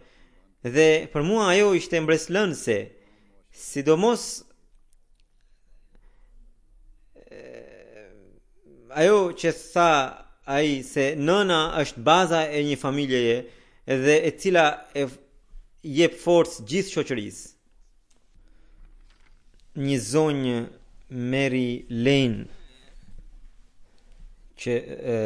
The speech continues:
thot se ishte hera e nëntë që po merrte pjesë në xhelsa, por prap se prap, thot, isha,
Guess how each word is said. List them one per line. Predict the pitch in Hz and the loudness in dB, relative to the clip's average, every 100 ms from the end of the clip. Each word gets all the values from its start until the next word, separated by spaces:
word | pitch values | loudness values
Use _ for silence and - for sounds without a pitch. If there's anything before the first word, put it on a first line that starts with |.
| 107 107 113 | -2 -4 -6
thot | - 139 131 143 - - - - - | -2 2 2 0 -12 -20 -20 -20 -20
se | - - 127 123 135 | -12 -2 2 2 0
ishte | 127 - 131 | -4 -4 -2
hera | 131 151 147 135 | 0 4 4 4
e | |
nëntë | 139 160 175 135 - | 2 2 0 -2 -6
që | - 123 | -4 -2
po | 120 | -2
merrte | 131 127 110 113 | -2 -4 -4 -6
pjesë | 131 123 - | -4 -4 -4
në | 110 | -6
xhelsa, | 101 117 107 - 117 139 - - _ _ - | -2 -2 -2 -8 -8 -8 -16 -20 _ _ -8
por | 120 113 | -4 0
prap | 170 175 | 0 0
se | - | -4
prap, | - 139 143 - - _ _ _ _ _ _ _ _ | -2 0 0 -4 -20 _ _ _ _ _ _ _ _
thot, | 143 151 - - _ | 0 0 -4 -20 _
isha, | - 143 - 147 135 135 | -10 -8 0 4 4 2